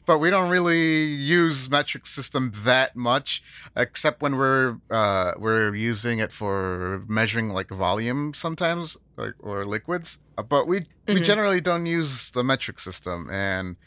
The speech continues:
Speaker 1: we are taught, though. We are taught it a bit in school. But I feel like it would be just so much easier if we were just taught one system, then math wouldn't be as difficult as it is, 'cause we have to learn the imperial system and the metric system. But we only use,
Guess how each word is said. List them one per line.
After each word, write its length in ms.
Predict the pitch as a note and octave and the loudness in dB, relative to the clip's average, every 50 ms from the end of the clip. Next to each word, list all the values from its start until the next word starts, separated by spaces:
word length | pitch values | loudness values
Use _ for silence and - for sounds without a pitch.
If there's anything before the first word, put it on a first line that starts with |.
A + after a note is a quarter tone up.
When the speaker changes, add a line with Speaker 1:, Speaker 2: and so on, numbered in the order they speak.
| _ - | _ 0
Speaker 1:
we 100 | C#3 F3+ | 4 6
are 140 | A3 A3+ G#3 | 6 6 4
taught, 320 | - - F#3 F3 - - _ - | 2 4 4 4 2 2 _ -4
though. 220 | G#2+ G2 F#2+ F#2 - _ | -4 -2 -4 -6 -10 _
We 100 | - B2 | -4 0
are 140 | A#2+ B2 B2 | 2 2 2
taught 260 | - - C3 A2+ A2+ | 2 0 2 2 2
it 100 | G2+ F#2 | 2 0
a 60 | F#2+ F2 | -4 -6
bit 260 | E2+ F2+ F2 E2 - | -6 -6 -6 -6 -6
in 300 | G2 G2 F#2+ F#2 - - | -8 -8 -8 -10 -10 -10
school. 480 | - - - - G2+ F2+ E2+ E2 - _ _ _ | -10 -10 -10 -10 -10 -10 -10 -12 -16 _ _ _
But 160 | - D3+ - | 4 4 6
I 100 | D#3+ E3+ | 6 4
feel 180 | E3 - A#3 A3 | 4 4 4 4
like 160 | G3+ F#3+ - | 4 4 4
it 40 | G3+ | 2
would 100 | G3 F3 | 2 4
be 140 | F#3 F#3 F3+ | 4 2 2
just 180 | D#3 E3 - | 2 0 -2
so 80 | - F3+ | -2 0
much 180 | F3+ F3 - - | -2 -2 -2 -2
easier 360 | F#3 F3 D3+ F3 E3+ D#3+ D#3+ | -4 -4 -2 -2 0 2 2
if 260 | D#3 D3+ - - - | 2 2 0 -6 -6
we 120 | D3+ D#3+ E3 | -4 -2 -2
were 120 | D#3 D3+ | -2 -2
just 240 | C3+ C#3+ C#3 - - | -2 -2 -2 -2 0
taught 240 | - C#3+ C#3 - - | 2 4 4 4 2
one 260 | C3 B2+ C3+ C#3 C3+ | 0 0 0 2 2
system, 520 | - - C#3+ C3+ - - A2+ G#2 G#2 G#2+ - _ - - - - | 0 -2 -4 -4 -4 -4 -4 -4 -4 -4 -8 _ -18 -20 -4 0
then 200 | B2 C3+ C3 B2+ | 0 2 4 4
math 240 | C3 C#3 C3+ - | 4 4 2 0
wouldn't 260 | D3 C#3 C3+ C#3+ C#3+ B2+ | -4 -8 -6 -4 -4 -2
be 220 | C3+ C3+ C#3 G2 | -2 0 0 2
as 180 | A#2 B2 A2+ A2 | 2 0 0 -2
difficult 400 | C#3+ C3 - C#3+ - C#3 C3 C3+ | -4 -4 -4 -6 -6 -4 -2 0
as 140 | C3 A#2+ B2 | 0 0 2
it 60 | D#3 | 2
is, 120 | C#3+ - | 2 0
'cause 140 | - - A2 A#2 | 0 -4 -4 0
we 100 | B2 B2+ | 2 2
have 180 | C3 B2 - | 2 2 0
to 100 | - A2+ | -2 -2
learn 160 | A#2+ B2 B2 | -2 0 0
the 80 | A#2+ A2 | 0 -2
imperial 400 | G#2+ G2 - C#3+ C#3 C3+ A#2+ G#2+ | -4 -6 -6 -4 -2 -2 -2 -2
system 400 | - - A2 - - - B2 A#2+ - _ - | -4 -6 -10 -8 -6 -6 -6 -8 -6 _ 2
and 340 | E3 F3+ F#3 F3+ D#3 C#3 A2+ | 4 4 4 4 0 -2 -6
the 60 | G#2+ | -10
metric 380 | G#2 G#2 G2 - - - - - | -10 -10 -10 -12 -14 -16 -16 -16
system. 320 | - - - - - - - - - - - | -14 -14 -16 -16 -18 -18 -18 -18 -16 -4 0
But 80 | C#3 C#3+ | 2 4
we 160 | C#3+ D#3 D#3+ | 6 6 4
only 160 | D#3+ D#3+ D3 | 4 4 4
use, 360 | E3 F#3+ G3+ E3+ D3 - - | 4 4 2 2 0 -4 -8